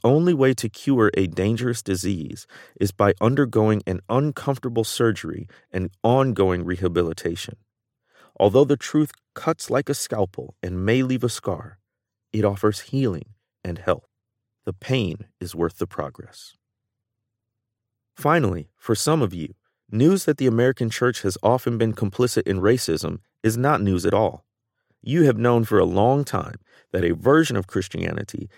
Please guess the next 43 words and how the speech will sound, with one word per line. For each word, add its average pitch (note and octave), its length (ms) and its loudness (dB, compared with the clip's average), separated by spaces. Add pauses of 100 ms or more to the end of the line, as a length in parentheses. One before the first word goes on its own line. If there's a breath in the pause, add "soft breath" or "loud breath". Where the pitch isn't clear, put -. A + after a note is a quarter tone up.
has F2+ 180 4
bought A2+ 340 2
into G#2 300 -2
bigotry. F#2 600 -6 (640 soft breath)
You E3 200 -2
may C#3+ 340 2
even D#3+ 300 0
have B2+ 180 2
written A#2+ 380 2
off B2+ 260 4
Christianity, E2 800 -4
or G#2 160 6
at - 140 0
least C3 320 0
evangelicalism F#2+ 1080 0
as F2+ 140 0
a F2+ 60 -4
whole. - 420 -4 (800 soft breath)
What - 200 4
listeners C3+ 460 2
like G2 220 0
this G#3+ 200 2
may G#2 140 -2
find F#2+ 320 0
difficult G2 500 2
about F2 240 0
The - 80 -10
Color G2 320 -2
of E2+ 140 -4
Compromise - 720 -6 (280 loud breath)
is A#2+ 140 2
that B2+ 160 4
very E3 340 2
rarely C#3 460 2
do A#2+ 160 -2
historicals A2+ 640 0
fit - 180 -2
neatly C3 560 -2
into C3 300 -2
the A2+ 120 0
category G2+ 800 -2
of G2+ 120 -2
villain. F#2+ 480 0